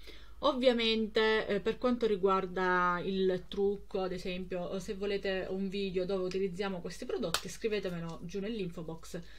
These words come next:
Sì, giù nell'info box, scrivetemelo nei commenti che ovviamente lo farò, perché credo che abbiamo qualche possibilità di fare qualche cosa. Poi abbiamo trovato, cioè ho trovato questo, eh, pigmento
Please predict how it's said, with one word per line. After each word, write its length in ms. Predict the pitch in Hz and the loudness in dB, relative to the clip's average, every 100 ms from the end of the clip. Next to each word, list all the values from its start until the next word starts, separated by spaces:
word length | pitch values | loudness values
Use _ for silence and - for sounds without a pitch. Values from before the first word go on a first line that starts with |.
| - - | -14 -14
Sì, 220 | - 165 | -8 -6
giù 140 | 160 | -4
nell'info 400 | 180 175 165 160 | -4 -4 -6 -6
box, 220 | 156 160 - | -8 -10 -6
scrivetemelo 720 | - 220 226 180 175 180 175 | 2 6 6 4 -4 -6 -6
nei 140 | 165 185 | -4 -4
commenti 540 | 240 262 175 170 175 | -2 0 0 -4 -4
che 80 | 180 | -4
ovviamente 480 | 165 214 170 165 - | -2 -2 -2 -6 -6
lo 180 | 190 196 | -2 -2
farò, 380 | 175 180 160 156 - - - | -2 -6 -6 -8 -12 -14 -10
perché 320 | - 254 - 262 | -8 -2 0 0
credo 260 | 285 226 | 2 2
che 80 | 202 | 2
abbiamo 460 | 208 208 214 202 180 | 0 2 2 2 -2
qualche 260 | 196 196 | -2 -4
possibilità 560 | - 175 202 208 240 180 | -8 -8 -8 -4 -2 -2
di 260 | 175 175 180 | -2 -2 -4
fare 480 | - 202 185 180 180 | -4 0 2 2 0
qualche 380 | 175 - 190 - | -2 -4 -10 -6
cosa. 520 | 165 151 160 208 269 285 - - - - - - - - | -4 -4 0 2 2 0 -6 -8 -8 -14 -14 -14 -12 2
Poi 640 | 320 277 208 165 160 160 - - - - - | 6 8 8 6 2 -4 -10 -12 -12 -14 -2
abbiamo 500 | - 254 226 285 269 | 4 4 6 4 4
trovato, 680 | 247 233 220 208 170 156 151 | 2 2 2 4 2 0 -4
cioè 180 | 170 185 - | -4 -4 -2
ho 160 | 226 | -2
trovato 680 | 220 196 185 165 156 - 160 | -2 -4 -4 -4 -4 -6 -2
questo, 640 | 262 320 - - 285 277 | 0 0 -2 2 4 4
eh, 160 | 202 196 | 2 0
pigmento 880 | 247 202 196 160 165 165 214 262 | -2 -2 -2 -2 -4 -4 -2 -2